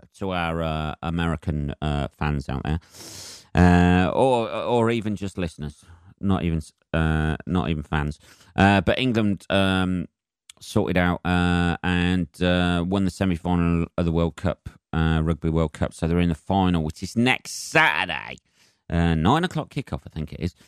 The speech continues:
Nine A M. Um, so, um,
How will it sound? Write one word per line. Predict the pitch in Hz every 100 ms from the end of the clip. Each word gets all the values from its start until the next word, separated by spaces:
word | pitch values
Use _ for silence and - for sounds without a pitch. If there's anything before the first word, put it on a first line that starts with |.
| - - - -
Nine | 131 120 - 208
A | 196 -
M. | 143 113 87 73 _ _ _ -
Um, | 101 98 95 92 -
so, | - 101 95 90 87
um, | - 87 85